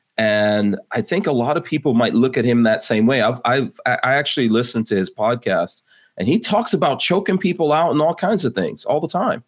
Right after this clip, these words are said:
So does that make me think that he's learning how to fight so he can knock people out and choke 'em out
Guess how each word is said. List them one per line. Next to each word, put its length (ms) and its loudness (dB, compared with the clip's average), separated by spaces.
So 180 2
does 160 2
that 180 2
make 200 2
me 160 4
think 300 -2
that 100 -6
he's 400 -2
learning 320 2
how 120 2
to 60 0
fight 380 -4
so 140 0
he 100 0
can 160 2
knock 240 0
people 280 -2
out 220 0
and 140 -2
choke 260 -2
'em 80 0
out 240 -2